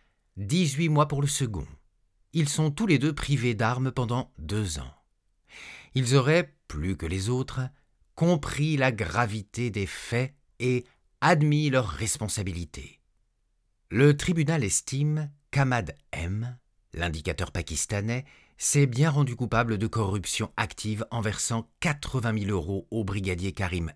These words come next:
M, peu de temps avant qu'il ne s'envole pour l'Algérie. C'est l'élément qui semblait le plus fragile à l'audience. L'argent n'a pas été retrouvé et Ahmad M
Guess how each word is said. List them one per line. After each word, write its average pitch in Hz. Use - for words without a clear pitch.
M, 73
peu 85
de 87
temps 107
avant 92
qu'il 80
ne 80
s'envole 85
pour 69
l'Algérie. 82
C'est -
l'élément 165
qui 143
semblait 139
le 113
plus 117
fragile 95
à 80
l'audience. 71
L'argent 139
n'a 131
pas 143
été 82
retrouvé 71
et 135
Ahmad 131
M 110